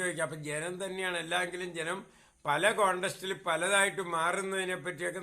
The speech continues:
നമുക്ക് മനസ്സിലാക്കാനുണ്ട്. അത് നമുക്കറിയാം. അപ്പം മനസ്സിലാക്കുക എന്ന് കേട്ട് കഴിഞ്ഞാൽ ഉടനെ മനസ്സിലായി എന്നല്ല അർത്ഥം. മനസ്സ്, ബുദ്ധി, ചിത്തം,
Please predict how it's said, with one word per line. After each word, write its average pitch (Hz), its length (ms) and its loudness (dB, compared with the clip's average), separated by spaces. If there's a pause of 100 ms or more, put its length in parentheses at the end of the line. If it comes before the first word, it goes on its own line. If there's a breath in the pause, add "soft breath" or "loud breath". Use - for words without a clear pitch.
നമുക്ക് 185 260 -8
മനസ്സിലാക്കാനുണ്ട്. 196 720 0 (440 soft breath)
അത് 156 120 -4
നമുക്കറിയാം. 185 500 2
അപ്പം 165 200 0 (640 soft breath)
മനസ്സിലാക്കുക 214 640 4 (260)
എന്ന് 202 200 -2
കേട്ട് 190 300 -2
കഴിഞ്ഞാൽ 190 340 -2
ഉടനെ 180 200 -2 (120)
മനസ്സിലായി 190 600 0 (100)
എന്നല്ല 170 320 0
അർത്ഥം. 135 260 -4 (640 soft breath)
മനസ്സ്, 151 420 -2 (140)
ബുദ്ധി, 190 360 0 (640 soft breath)
ചിത്തം, 185 380 0